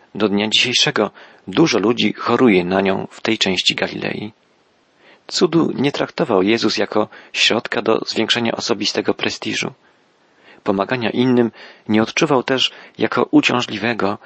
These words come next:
czy przykrego obowiązku. Jezus pomagał w sposób naturalny, ponieważ był w najwyższym stopniu zainteresowany wszystkimi, którzy potrzebowali Jego pomocy. Dowiadujemy się tu też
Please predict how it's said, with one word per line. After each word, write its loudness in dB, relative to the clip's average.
czy 0
przykrego 0
obowiązku. -2
Jezus 2
pomagał 0
w -8
sposób 0
naturalny, -2
ponieważ 2
był 4
w 4
najwyższym 0
stopniu -2
zainteresowany 0
wszystkimi, -2
którzy 2
potrzebowali 0
Jego 2
pomocy. -4
Dowiadujemy 0
się 2
tu 0
też 0